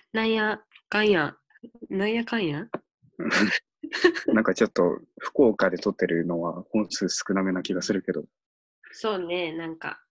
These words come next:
Speaker 1: 確かに。ちょっと遠いからね、距離が。
Speaker 2: うん。
Speaker 1: あんまり会えなかったりすると、撮れないなって。でもなんか、この、なんていうの？リモート？
Speaker 2: うん。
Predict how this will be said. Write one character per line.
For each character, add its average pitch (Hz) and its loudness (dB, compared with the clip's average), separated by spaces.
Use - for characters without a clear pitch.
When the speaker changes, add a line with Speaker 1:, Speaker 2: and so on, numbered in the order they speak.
Speaker 1:
確 175 -10
か 175 -14
に。 165 -12
ち - -12
ょ - -14
っ - 0
と - -2
遠 381 -4
い 302 -4
か 160 -2
ら 156 -4
ね、 165 -6
距 170 -8
離 165 -8
が。 - -12
Speaker 2:
う 98 -4
ん。 - -2
Speaker 1:
あ - -2
ん - -4
ま 427 -6
り - -8
会 185 -6
え 196 -4
な 202 -6
か 170 -12
っ 165 -18
た 156 -10
り 151 -8
す 160 -8
る 160 -6
と、 170 -6
撮 175 -6
れ 175 -2
な 175 -2
い 151 -4
な 147 -14
っ - -20
て。 - -20
で 226 -6
も 214 -2
な 220 0
ん 214 -10
か、 160 -8
こ 196 -6
の、 190 -6
な 190 -6
ん 196 -8
て 180 -4
い 165 0
う 151 -4
の？ 147 -8
リ 170 -4
モ 180 -2
ー - -10
ト？ 240 -8
Speaker 2:
う 101 -4
ん。 - -8